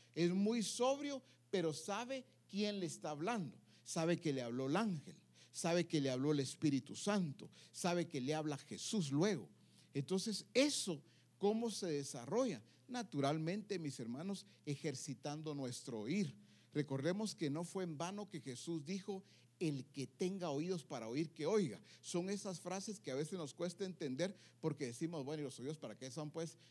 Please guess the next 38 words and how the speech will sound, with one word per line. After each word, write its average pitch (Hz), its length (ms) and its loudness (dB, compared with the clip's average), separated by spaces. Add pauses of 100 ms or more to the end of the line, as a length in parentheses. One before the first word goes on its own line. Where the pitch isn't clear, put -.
(100)
eh, 104 440 -14
que 117 80 -16
tenga 143 220 -6
oídos 147 200 -4
para 110 200 -10
oír, 131 180 -6
que 120 140 -10
oiga", 131 280 -6
pues 104 180 -14
de 113 100 -10
plano. 139 420 -6 (320)
"¿Y 113 200 -10
que 139 100 -6
tiene 170 220 0
ojos 170 180 0
para 135 220 -4
ver? 202 180 -2 (240)
Pues - 160 -20
que 113 160 -12
vea". 165 340 0 (240)
"¿Que 143 80 -8
tiene 147 580 -2
boca 170 300 -6
para 120 140 -12
hablar? 175 180 -8
Que 131 160 -10
hable". 175 360 -4 (160)
O - 40 -18
sea, 156 240 -2
no, 143 460 -2
cuando 120 420 -6
dice 175 420 0
algo 175 200 0
Jesús 185 380 -6
hay 190 40 -2
que 156 100 -10
ponerle 143 380 -2
cuidado, 147 440 -4